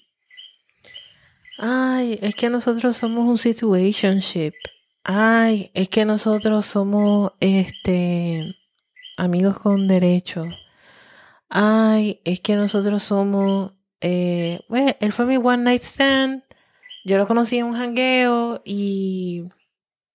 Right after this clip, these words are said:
pues, las cosas se desarrollaron, las cosas pasaron. Y, pues, ahora somos lo que somos. Mira, no hay ningún problema con eso,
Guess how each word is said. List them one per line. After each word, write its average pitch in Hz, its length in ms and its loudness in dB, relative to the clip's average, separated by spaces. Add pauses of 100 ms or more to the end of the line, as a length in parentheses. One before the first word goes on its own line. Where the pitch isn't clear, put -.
(400)
pues, 269 200 2
las 226 160 0
cosas 214 240 0
se 254 80 0
desarrollaron, 202 760 -2
las 180 100 -14
cosas 208 240 -4
pasaron. 180 640 -4 (540)
Y, 190 180 -2
pues, 240 280 0
ahora 220 300 2
somos 240 260 -2
lo 233 100 0
que 226 80 0
somos. 175 420 -6 (960)
Mira, 269 200 2
no - 80 -4 (1300)
hay 190 80 0
ningún 320 160 -2
problema 269 240 2
con 190 160 0
eso, - 400 -4